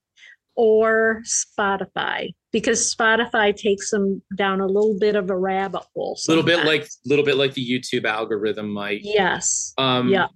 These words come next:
Speaker 2: I would be curious to know if they're getting it on Spotify or even if they're maybe doing it on YouTube, which is another way that I've found bands, even now.
Speaker 1: Yeah, and I've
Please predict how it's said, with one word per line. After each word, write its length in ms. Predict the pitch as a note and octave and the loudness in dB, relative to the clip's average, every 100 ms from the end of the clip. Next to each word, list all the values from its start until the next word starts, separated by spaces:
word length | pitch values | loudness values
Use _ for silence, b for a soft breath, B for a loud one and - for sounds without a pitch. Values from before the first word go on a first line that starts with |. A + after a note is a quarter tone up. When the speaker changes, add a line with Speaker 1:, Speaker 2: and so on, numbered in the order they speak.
| _ _ _ - | _ _ _ -2
Speaker 2:
I 140 | C#3 | 2
would 200 | G#3+ G3+ | 2 2
be 100 | G3 | -2
curious 600 | - E3+ D#3 D3 C#3 - | -2 0 2 2 0 -4
to 80 | - | -4
know 200 | C3 B2 | -2 -2
if 100 | A#2+ | -2
they're 180 | A#2+ - | -6 -4
getting 280 | B2 C3 D3+ | -2 0 0
it 140 | C3+ A#2 | 0 -2
on 220 | A#2+ A#2+ | -4 -6
Spotify 540 | - A#2 A#2 A#2 B2+ | -6 -2 -2 0 0
or 60 | C3 | 2
even 180 | C#3+ D#3 | 2 0
if 120 | - | 0
they're 140 | D3+ | 0
maybe 260 | D3 C#3+ D3 | 2 0 0
doing 300 | C3 C#3+ D3+ | -2 -2 0
it 100 | D3 | 0
on 160 | C#3+ C#3 | -2 -4
YouTube, 320 | G#3+ - G2+ | -6 -6 -6
which 180 | G#2+ A#2 | -6 -4
is 80 | A#2+ | -4
another 200 | B2 B2 | 0 0
way 100 | A#2 | 2
that 100 | A#2 | 0
I've 160 | D3 | -2
found 260 | - A2+ G2+ | -4 -8 -6
bands, 340 | F#2+ F#2 - - | -8 -10 -16 -12
even 280 | A2+ A#2 | -8 -4
now. 200 | A#2 C#3+ | 0 2
Speaker 1:
Yeah, 160 | D4 D4 | 2 2
and 160 | C4+ C4+ | 2 2
I've 200 | D4 | 0